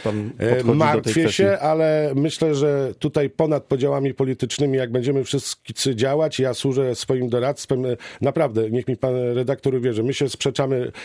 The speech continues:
Speaker 2: e, spór polityczny prowadzimy, ale w takich, e, konkretnych sprawach, jak inwestycje drogowe, myślę, że tak młodzieżowo powiem, sztamę trzymamy tutaj, e, wszyscy razem.
Speaker 1: To jeszcze pytanie o terminal, ewentualnie przyszły terminal, e,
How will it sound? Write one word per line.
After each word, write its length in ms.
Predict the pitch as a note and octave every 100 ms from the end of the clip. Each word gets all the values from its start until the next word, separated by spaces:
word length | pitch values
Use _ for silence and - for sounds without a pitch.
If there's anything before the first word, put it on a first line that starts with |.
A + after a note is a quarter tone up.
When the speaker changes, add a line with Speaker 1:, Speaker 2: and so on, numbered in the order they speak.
| - -
Speaker 2:
e, 260 | - A#2+ A#2
spór 340 | - D#3+ C#3+
polityczny 520 | - C3 A#2+ C#3+ C3+
prowadzimy, 340 | A#2 B2+ B2+ B2 C#3
ale 200 | B2+ C3
w 40 | B2
takich, 280 | C3 - A2+ -
e, 160 | B2
konkretnych 540 | A2+ C3 - D3+ C#3+ A#2+
sprawach, 360 | - B2 A#2
jak 160 | A#2 A2
inwestycje 540 | B2 B2 - C3+ C3+
drogowe, 340 | A#2 A#2+ B2 A#2+
myślę, 380 | A#2+ - A#2 A2
że 200 | A#2 A2 - - - -
tak 180 | - A#2+
młodzieżowo 500 | C#3 D3 D3 C#3+ B2
powiem, 320 | A2 G2+ G#2 - -
sztamę 400 | - - E3 D3+
trzymamy 420 | - C3+ C3 B2 A2
tutaj, 540 | A#2 A#2 A2+ A2 A2+
e, 40 |
wszyscy 340 | G#2+ A2+ - G2+
razem. 280 | E2+ - -
Speaker 1:
To 120 | C#3
jeszcze 220 | C#3 D3
pytanie 360 | C#3 D3 C#3 C3+
o 40 |
terminal, 540 | C#3 B2+ C#3 C3+ B2+
ewentualnie 540 | B2+ A#2+ A#2+ B2+ A#2+ A#2+
przyszły 300 | - A#2 A#2+
terminal, 720 | A#2+ A2+ A#2+ A2+ A2 G#2+
e, 20 | G#2+